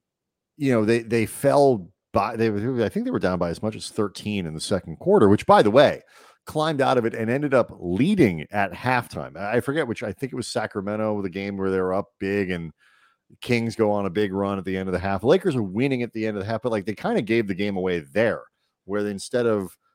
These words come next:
leading by ten or eleven at halftime, you're leading by three or four. I think it was the Sacramento game. It could have been another one of the thirteen times <laughs> or whatever they've lost, is ten times they've lost this year. But, like, that was a, you know, a bit of a come to Jesus moment that they needed to have.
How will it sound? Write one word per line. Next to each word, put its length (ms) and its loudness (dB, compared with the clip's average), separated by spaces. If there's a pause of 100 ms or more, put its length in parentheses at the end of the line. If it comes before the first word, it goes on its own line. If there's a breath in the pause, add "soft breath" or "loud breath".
(140)
leading 500 -4
by 440 2
ten 220 -6
or 60 -2
eleven 320 0
at 100 -8
halftime, 440 -6
you're 100 -12
leading 220 -8
by 180 -2
three 300 -6
or 80 -2
four. 180 -4
I 60 -2
think 280 -8
it 40 -18
was 140 -18
the 60 -20
Sacramento 600 -8
game. 260 -8 (540)
It 80 -16
could 160 -4
have 40 -6
been 120 -8
another 260 -6
one 140 -6
of 60 -10
the 100 -8
thirteen 640 -8
times 340 -10
<laughs> 0 -
or 60 0
whatever 320 4
they've 180 4
lost, 380 -4
is 100 -16
ten 240 -6
times 440 -10 (380 loud breath)
they've 160 6
lost 340 6
this 180 -4
year. 180 -8 (320 soft breath)
But, 180 8
like, 180 8
that 200 10
was 180 6
a, 220 8 (460)
you 80 -4
know, 140 4
a 40 4
bit 160 6
of 80 4
a 60 0
come 220 -2
to 60 0
Jesus 440 -2
moment 260 -2
that 100 -4
they 140 0
needed 380 0
to 80 4
have. 580 0